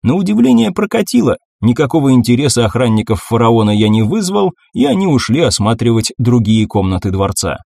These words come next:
Я работал на кухне уже два часа. Вспотел, устал, дважды сильно порезался и даже слегка ошпарился кипятком с непривычки. В человеческом облике я вполне мог держать в руках предметы,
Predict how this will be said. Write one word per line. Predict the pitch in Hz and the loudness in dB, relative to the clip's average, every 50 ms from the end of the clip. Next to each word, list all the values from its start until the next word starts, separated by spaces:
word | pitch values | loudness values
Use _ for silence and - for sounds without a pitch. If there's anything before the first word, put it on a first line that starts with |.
| _ _ _ _ _ _ _ _ _ _ _ _ _ _ _ _ _ _ _ _ _ _ - | _ _ _ _ _ _ _ _ _ _ _ _ _ _ _ _ _ _ _ _ _ _ -8
Я | 101 98 117 190 240 254 | -4 0 2 2 2 2
работал | 226 214 214 180 160 233 277 233 - 220 220 196 | 2 0 0 0 0 0 0 0 0 0 0 2
на | 175 170 151 | 2 0 0
кухне | 120 - 107 123 - - - 170 175 170 | -2 -2 -2 -2 -2 -2 -4 -4 -2 0
уже | 165 147 123 123 160 151 | 0 0 2 2 2 2
два | 120 107 110 107 135 147 | 2 0 0 0 0 0
часа. | 127 - - 127 110 - - 113 113 98 90 92 - _ _ _ _ - - | -2 -2 -2 0 0 0 0 0 0 0 -2 -6 -10 _ _ _ _ -8 -4
Вспотел, | - - - - 151 147 131 - - 151 160 143 107 80 - _ _ | -4 -4 -2 -2 -2 -2 -2 -2 0 0 0 0 0 -2 -6 _ _
устал, | - 139 139 120 - - - - 143 147 120 87 - - _ - | -2 0 0 0 0 -2 -2 -2 0 0 0 -2 -4 -8 _ -4
дважды | 107 107 120 151 160 135 117 110 135 120 | -2 0 2 2 2 2 0 0 0 0
сильно | - 147 147 135 127 113 | 0 0 2 2 2 2
порезался | - 123 117 117 170 170 147 156 143 - - 135 | 2 0 0 0 0 -2 0 0 0 0 0 2
и | 123 | 2
даже | 110 117 147 131 135 | 2 2 0 0 -2
слегка | 123 - - 127 110 - - 143 143 - | -2 0 0 0 0 -2 -2 -6 -4 -2
ошпарился | - 131 123 - - - 135 147 143 131 117 - 131 120 | -2 -2 -2 -2 -4 -4 -2 -2 -2 -2 -2 -2 -2 -2
кипятком | - 127 107 123 117 - - 160 147 113 | -2 -2 -2 -2 -4 -2 -2 -2 0 0
с | - - | -2 -4
непривычки. | 95 87 92 98 101 98 92 - - - - - - _ _ _ _ _ _ _ _ | -6 -6 -6 -6 -4 -4 -6 -6 -8 -10 -14 -18 -18 _ _ _ _ _ _ _ _
В | - - | -8 -4
человеческом | - 170 170 170 165 196 220 175 - 160 - - 170 160 160 - | 0 0 2 2 0 -2 -4 -4 -4 -4 -2 -2 -2 -2 -2 0
облике | - 185 190 175 170 156 - 165 | -2 0 0 0 0 -2 0 0
я | 156 160 135 | 0 0 -2
вполне | - - 160 - 262 - 202 185 | -2 0 0 0 0 0 -2 -2
мог | 151 131 123 117 | 0 0 0 2
держать | 113 127 113 104 123 120 - 107 | 2 0 2 2 0 0 0 0
в | 110 | -2
руках | 117 107 120 117 104 - - | 0 0 0 -2 -4 -4 -2
предметы, | 117 120 123 113 123 170 214 226 - 208 208 208 139 85 | 0 0 2 2 0 0 -2 -2 -2 -2 -2 0 -2 -2